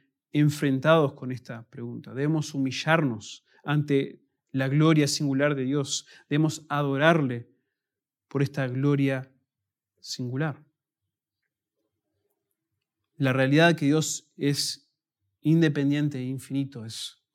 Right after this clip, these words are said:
otra razón, hermanos, por la cual debemos dar toda la gloria a Dios. Job, si recuerdan bien, al final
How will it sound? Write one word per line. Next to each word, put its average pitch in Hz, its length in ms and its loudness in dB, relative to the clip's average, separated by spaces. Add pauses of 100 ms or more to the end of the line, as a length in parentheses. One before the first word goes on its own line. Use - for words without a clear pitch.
(120)
otra 147 300 0
razón, 131 360 -2
hermanos, 127 320 -4
por 135 160 -8
la 123 80 -4
cual 139 240 -2
debemos 135 480 -6 (360)
dar 139 320 0
toda 165 240 2
la 143 120 2
gloria 135 380 -2
a - 20 -8
Dios. - 500 -12 (2500)
Job, 151 580 6
si 139 220 -6
recuerdan 147 400 2
bien, 160 180 2
al 135 80 -2
final 147 680 0